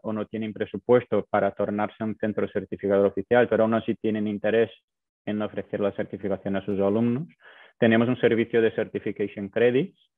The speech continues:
que con este servicio lo que los, los centros hacen es comprar un bono de vouchers. Los vouchers, eh, pueden ser entregues a sus alumnos y canjeados en nuestra página web,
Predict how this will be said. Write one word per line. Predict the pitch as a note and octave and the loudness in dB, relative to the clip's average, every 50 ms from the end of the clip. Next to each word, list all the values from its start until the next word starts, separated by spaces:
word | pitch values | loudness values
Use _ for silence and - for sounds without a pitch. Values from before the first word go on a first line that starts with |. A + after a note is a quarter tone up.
| _ _ _ _ _ _ _ _ | _ _ _ _ _ _ _ _
que | - A#2 G#2 | -4 -4 -2
con | - A#2 A2 A2+ | 0 -2 -2 -2
este | A2 - - A#2 | -2 -2 -4 -4
servicio | - - A#2 A2+ G#2+ A#2 A#2 A2+ _ B2 A#2+ A#2+ A#2 - | -2 0 -2 0 0 -2 -4 -4 _ 2 2 2 0 0
lo | - A2+ A2 G#2+ | -4 -4 -4 -4
que | - A#2 G#2+ | -2 -4 -4
los, | G#2 G#2+ G2 - - - | -4 -4 -8 -10 -18 -12
los | A2 G#2 G#2 G#2 - | -8 -6 -6 -6 -4
centros | - G#2+ G2+ - G#2+ G#2 | -6 -8 -2 -2 0 2
hacen | G#2+ G#2 - - G#2+ G#2+ | 2 0 0 -2 -4 -4
es | G#2 - - | -4 -6 -4
comprar | - A2 G#2 G2+ - A2+ A2+ A2+ A2+ A2 - - _ | -6 -4 -4 0 2 4 6 6 6 6 4 0 _
un | - A2+ A2 G#2 | -2 -2 0 0
bono | G2+ G#2+ A2 G#2 G#2 | 0 0 0 0 -2
de | G2 G2+ | -2 0
vouchers. | F#2 G#2+ A#2 C3 C#3 C#3 - D3 D#3+ - - - _ _ _ _ _ _ _ _ _ | 2 2 2 2 0 -2 -4 -6 -6 -6 -12 -20 _ _ _ _ _ _ _ _ _
Los | A2 A#2 A#2 A2 | 0 0 0 2
vouchers, | G#2+ A#2 A#2+ A#2 A2+ - - A#2+ G#2+ G2+ G2+ - - _ | 2 4 4 4 2 0 -2 -4 -4 -4 -6 -10 -14 _
eh, | A2 G#2+ G#2 G2+ G2+ G2+ G2+ G2+ G2+ G2+ G2+ G2 F#2+ _ _ | -6 -4 -2 -2 0 0 0 0 0 0 0 -2 -4 _ _
pueden | A#2 A2+ A2+ A2 G#2 _ | -4 -2 -2 -4 -6 _
ser | - G#2+ | -6 -6
entregues | G#2+ G#2+ G#2 G2 G#2+ G#2+ G#2 G#2 F#2+ | -6 -6 -6 -6 -4 -2 -2 -2 -4
a | G2+ F#2 - _ | -6 -8 -10 _
sus | _ G#2 G2 G#2+ | _ -10 -4 -4
alumnos | G2+ G#2 B2 C#3+ D3+ D#3 D#3 E3+ G3 F#3 F#3+ - _ | 0 0 2 2 2 2 2 0 -2 -4 -6 -10 _
y | - A2+ A2 G#2 | -6 -4 -4 -4
canjeados | - A2+ G#2 - - G#2+ G#2 G#2+ G#2 | -6 -10 -6 -2 0 0 2 2 0
en | G#2 G#2 | -2 -2
nuestra | G2+ G#2 - - G2+ G2+ | -4 -6 -6 -6 -8 -4
página | - G2+ G2 - - G#2+ G2+ | -2 -4 -4 -4 -4 -4 -2
web, | G#2+ B2 C#3+ D#3 F3+ G#3 | 2 2 2 2 2 -2